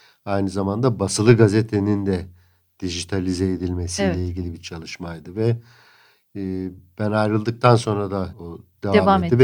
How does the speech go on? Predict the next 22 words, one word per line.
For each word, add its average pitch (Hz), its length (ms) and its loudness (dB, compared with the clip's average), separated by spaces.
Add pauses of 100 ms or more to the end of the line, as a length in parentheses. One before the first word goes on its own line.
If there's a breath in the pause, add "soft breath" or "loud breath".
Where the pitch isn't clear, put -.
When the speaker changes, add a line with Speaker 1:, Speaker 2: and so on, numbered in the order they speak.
(140)
Speaker 1:
ve 101 40 -10
buna 107 220 0
ciddi 104 340 2
para 104 280 6
harcadı 87 520 0
Speaker 2:
Evet. 180 220 -10 (320)
Speaker 1:
Doğan, 87 380 -6 (320)
e, 82 40 -20 (380)
grubu. 82 360 -14 (200)
Speaker 2:
Evet. 190 180 -10 (800 soft breath)
Speaker 1:
E, 95 340 -8
ama 135 400 6
şimdi 120 340 2
görüyorum 123 400 8
ki 113 120 -6
Demirörenlilere 113 840 6
devredildikten 110 580 0
sonra 113 380 0
bu 110 120 0
herhalde 107 400 0
bir 110 140 -4
tasarruf 110 680 0